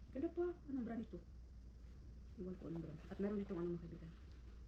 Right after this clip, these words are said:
May ten cents. May pera. Sabi ko sa inyo, mga kaibigan, may pera sa basura. Yan, ito, may bag tayo. Maganda. Hmm, labahan mo lang yan.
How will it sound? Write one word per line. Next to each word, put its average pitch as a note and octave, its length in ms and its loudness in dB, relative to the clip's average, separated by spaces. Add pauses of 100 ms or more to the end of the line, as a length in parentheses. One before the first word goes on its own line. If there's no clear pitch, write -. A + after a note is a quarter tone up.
(240)
May A#3+ 800 2 (2000)
ten A#3+ 220 4
cents. G3+ 580 4 (240)
May G3 80 0
pera. G#3+ 240 0 (840)
Sabi G#3+ 160 0
ko G3+ 80 0
sa - 80 -2
inyo, F3+ 100 2
mga E3+ 140 0
kaibigan, E3+ 240 -2
may D3+ 160 -4
pera E3+ 160 2
sa - 160 -4
basura. D3+ 280 -4 (880)
Yan, D3+ 140 -2
ito, - 160 -6
may D#3 120 -2
bag F3 200 4
tayo. A3+ 220 4 (180)
Maganda. A3 320 6 (880)
Hmm, F3 160 2
labahan G3 280 4
mo G#3 120 4
lang G3+ 80 4
yan. F3 180 0